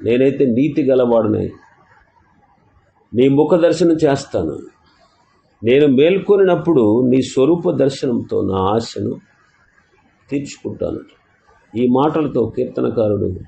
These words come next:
ఈ కీర్తనను ముగిస్తున్నాడు. మరణము ముగింపు కాదు. మూడు రోజుల తర్వాత చీకటి సమాధిలో వెలుగు ఉదయించబోతూ ఉంది.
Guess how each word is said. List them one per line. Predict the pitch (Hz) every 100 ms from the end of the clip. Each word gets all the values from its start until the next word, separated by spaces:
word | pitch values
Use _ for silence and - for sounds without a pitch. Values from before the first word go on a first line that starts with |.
| -
ఈ | 110 110
కీర్తనను | 131 127 - 107
ముగిస్తున్నాడు. | 104 101 101 - - - - _ _ _ _ _ _ _ _ _ _ _ _ _ _ _ -
మరణము | 101 123 156 202 190
ముగింపు | 175 147 151 180 165 160 135
కాదు. | 120 107 120 95 - - _ _ _ _ _ _ _ _ _ _ _ _ _ _ _ _ _ _ -
మూడు | 95 113 147 135
రోజుల | 151 156 151 123
తర్వాత | 123 110 95 90 101 - - - _ _ _ _ _ _ _ _ _ _ _ _ _ _ _ _ _
చీకటి | - 156 180 196 -
సమాధిలో | - 139 139 131 117 98 104 - - - - - _ 98
వెలుగు | 98 135 165 165
ఉదయించబోతూ | 139 127 135 123 123 104 101 - -
ఉంది. | 78